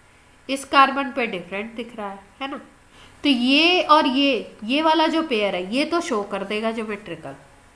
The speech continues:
ठीक है, लेकिन ये जो pair है, ये नहीं शो कर पाएगा क्योंकि यहाँ पे same आ गया। Clear है बात?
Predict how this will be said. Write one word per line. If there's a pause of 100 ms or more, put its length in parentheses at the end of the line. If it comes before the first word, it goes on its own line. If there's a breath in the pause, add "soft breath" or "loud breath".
(280)
ठीक
है, (360 loud breath)
लेकिन
ये
जो
pair
है,
ये
नहीं
शो
कर
पाएगा
क्योंकि
यहाँ
पे
same
आ
गया। (1200)
Clear
है
बात?